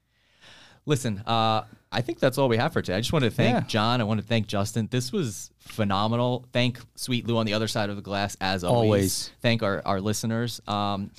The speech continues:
Speaker 1: we, we wanted to end each of our shows with, uh, two bald guys walk into the bar, you know, like a, you know, little thing. Um, instead, this week, we're gonna end it with a joke, uh, bald guy jokes, 'cause we feel like, you know, that's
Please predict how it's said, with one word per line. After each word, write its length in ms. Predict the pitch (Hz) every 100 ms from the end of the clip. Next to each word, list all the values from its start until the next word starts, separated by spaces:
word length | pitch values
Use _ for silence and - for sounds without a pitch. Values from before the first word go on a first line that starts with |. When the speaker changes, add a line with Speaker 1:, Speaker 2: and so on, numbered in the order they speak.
| - - -
Speaker 1:
we, 120 | 127
we 120 | 135
wanted 260 | 143 254 202
to 100 | -
end 200 | 120 123
each 140 | 117 107
of 40 |
our 100 | 110
shows 340 | 95 110 107 104
with, 180 | 98
uh, 220 | 101 95 95
two 200 | - 143
bald 260 | 110 110 98
guys 360 | 101 98 98
walk 200 | 104 101
into 200 | 110 101
the 100 | 101
bar, 480 | 92 98 98 98 95 -
you 60 | -
know, 120 | 90
like 240 | 90 95 -
a, 280 | 90 90 90 _ _ -
you 80 | 87
know, 60 | 95
little 180 | 101
thing. 400 | 90 120 107 107 113 - - -
Um, 400 | 104 101 98 - _
instead, 520 | - 143 - 233 254 240
this 180 | 170
week, 320 | 208 240 - -
we're 80 |
gonna 140 | 170 190
end 100 | 165
it 40 |
with 120 | 113
a 60 | 107
joke, 400 | 85 92 107 - - -
uh, 280 | 95 104 104 98
bald 220 | 107 101
guy 140 | 113 113
jokes, 360 | 117 127 -
'cause 160 | - 110
we 60 |
feel 160 | 113 151
like, 200 | 131 120 - _ -
you 80 |
know, 160 | 139 127 -
that's 280 | 135 -